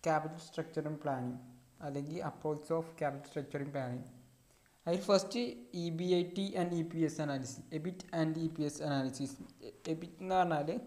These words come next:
earning before interest and tax, പിന്നെ ഇ പി എസ് എന്ന് പറഞ്ഞാൽ earnings per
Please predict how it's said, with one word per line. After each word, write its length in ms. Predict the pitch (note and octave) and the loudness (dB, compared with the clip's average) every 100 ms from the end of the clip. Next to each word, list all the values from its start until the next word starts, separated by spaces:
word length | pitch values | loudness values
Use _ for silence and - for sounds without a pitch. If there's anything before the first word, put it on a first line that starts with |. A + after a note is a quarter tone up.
| - - - - | -10 -20 -10 2
earning 460 | D#3+ D#3 E3 F3 G#3+ - - - | 6 6 6 2 0 -4 -10 0
before 460 | D#3+ D#3+ D#3+ F#3 - - | 0 4 6 6 2 -4
interest 440 | D3 C#3+ D#3+ D#3+ - | -2 2 2 0 -4
and 180 | E3 D3+ | -2 2
tax, 220 | D3 C#3 C#3 - - - _ | 4 4 4 -4 -12 -20 _
പിന്നെ 280 | D#3 D#3 E3 E3+ - E3+ | -4 0 0 -2 -8 -2
ഇ 100 | D3+ C#3+ | -2 0
പി 120 | D#3+ E3 | 0 2
എസ് 120 | F3+ | 0
എന്ന് 120 | F3 D#3 | -2 -2
പറഞ്ഞാൽ 280 | C#3 C3+ D3 F#3+ - - - - - | -2 -2 -2 -4 -10 -20 -20 -12 -2
earnings 360 | F#3+ D#3 E3 - | 0 2 0 0
per 160 | D3+ | -2